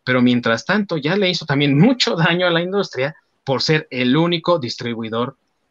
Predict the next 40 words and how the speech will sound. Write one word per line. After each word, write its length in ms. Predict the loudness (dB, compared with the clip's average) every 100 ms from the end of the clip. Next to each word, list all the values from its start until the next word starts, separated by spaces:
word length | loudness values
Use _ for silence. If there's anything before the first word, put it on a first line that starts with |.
| -14
Y, 440 | -8 -4 -4 -4 -8
ah, 320 | -2 0 0
estamos 320 | 2 2 2
viendo 240 | 2 2 2
que 260 | 0 0 0
las 380 | 0 0 -4
tiendas 460 | -2 0 0 -2 -2
no 200 | 0 2
vendieron 400 | 2 2 2 0
bien 160 | 0 -2
este 240 | -2 -6
año. 260 | -8 -10 -18 -20 -20 -4
Vendieron 460 | 2 4 4 4 2
mejor 340 | 0 2 2
las 220 | 2 0
librerías. 720 | -2 0 -2 -2 -4 -6 -20 -4
Y 120 | -2
obviamente 460 | 0 0 0 -2
las 200 | -2 -2
librerías 400 | -4 -4 -2 -2
no 220 | 2 4 6
les 180 | 4
distribuye 560 | 0 -4 -4 -2 0 0
Diamond, 400 | 0 -2 -4 -4
les 140 | -6 -6
distribuye 560 | -10 -8 -8 -6 -6
alguien 240 | -6 -4 -4
más. 200 | -4 -8 _ _ -6
¿Qué 80 |
es 100 | 0
lo 120 | 0 2
que 180 | 2
se 120 | 0 -2
está 160 | 0
entonces 360 | 0 2 2 0
buscando? 440 | -2 -4 0 2 2
¿Y 120 | 0
por 160 | -2 0
qué 100 | 0
tenemos 580 | 2 4 2 0 -8